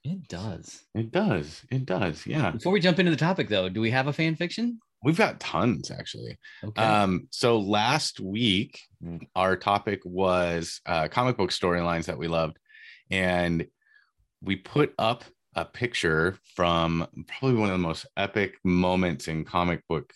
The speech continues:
Speaker 2: history, uh, from A Death in the Family.
Speaker 1: Mm.
Speaker 2: And, you know, everybody was, you know, posting on here that they remembered, "Yep, I remember this. I still remember Death in the Family.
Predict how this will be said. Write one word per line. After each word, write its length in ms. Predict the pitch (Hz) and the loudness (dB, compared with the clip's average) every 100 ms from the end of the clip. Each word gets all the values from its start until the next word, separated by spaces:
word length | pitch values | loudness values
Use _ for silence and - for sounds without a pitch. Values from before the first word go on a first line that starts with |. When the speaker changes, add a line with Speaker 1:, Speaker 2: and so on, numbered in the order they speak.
| - | -4
Speaker 2:
history, 720 | 90 - 80 76 73 73 71 - | -4 -2 -2 0 0 -2 -4 -8
uh, 220 | 69 67 | -6 -6
from 240 | 62 90 | -4 -2
A 40 | 82 | 0
Death 280 | 73 85 92 | 0 -2 -2
in 80 | |
the 80 | 76 | -4
Family. 520 | - 78 80 69 62 - - - | -2 -2 -2 -2 -6 -10 -20 -10
Speaker 1:
Mm. 440 | 104 101 92 85 - | -8 -6 -8 -10 -8
Speaker 2:
And, 640 | 90 90 85 82 80 78 - _ _ _ _ _ - | -2 2 2 4 4 2 -2 _ _ _ _ _ -2
you 80 | 85 | 0
know, 240 | 82 80 85 - - | 2 0 -4 -14 -2
everybody 720 | 110 104 98 82 78 76 71 _ _ _ | 0 2 2 2 2 0 -4 _ _ _
was, 840 | 82 78 82 76 76 71 - - - 60 - - _ - | -10 -4 0 2 0 -2 -6 -12 -14 -16 -16 -20 _ -12
you 120 | 73 | -6
know, 80 | 73 | -6
posting 520 | - 95 87 95 87 | -2 0 2 2 2
on 160 | 80 | 2
here 240 | 78 85 80 | 2 0 0
that 160 | 73 | 0
they 140 | 71 90 | 0 2
remembered, 880 | 82 80 80 82 78 78 76 73 82 | 2 2 2 2 2 2 0 -4 -6
"Yep, 260 | 90 92 - - | -2 -2 -4 -6
I 120 | 82 | -4
remember 580 | 76 76 92 98 95 95 | -2 -2 0 2 2 4
this. 480 | 95 92 92 - - _ _ - | 4 4 2 -4 -14 _ _ -16
I 40 | |
still 340 | - - 113 110 | -8 -2 2 4
remember 720 | 107 101 101 95 92 95 85 _ _ _ _ | 4 4 2 4 4 2 -2 _ _ _ _
Death 240 | 90 92 - | -4 -4 -2
in 100 | 87 | -4
the 80 | |
Family. 920 | - - 98 98 95 92 92 90 90 | -4 -2 0 2 2 2 2 0 -2